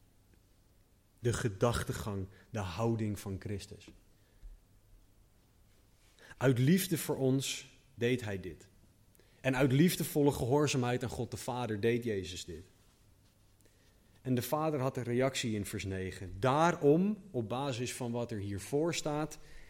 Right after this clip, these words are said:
heeft God hem ook bovenmate verhoogd en heeft hem een naam geschonken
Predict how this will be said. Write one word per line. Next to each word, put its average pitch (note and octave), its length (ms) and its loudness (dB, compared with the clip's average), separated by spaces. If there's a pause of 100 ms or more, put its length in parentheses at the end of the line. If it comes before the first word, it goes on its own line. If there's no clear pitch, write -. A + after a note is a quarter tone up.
(200)
heeft E3 440 6
God F3+ 340 6
hem D3 340 4
ook D3 320 4
bovenmate D3 800 6
verhoogd A#2+ 460 2
en A2 80 -4
heeft A2 160 -4
hem A2 140 -2
een G2+ 180 -2
naam B2+ 300 0
geschonken A2+ 580 -4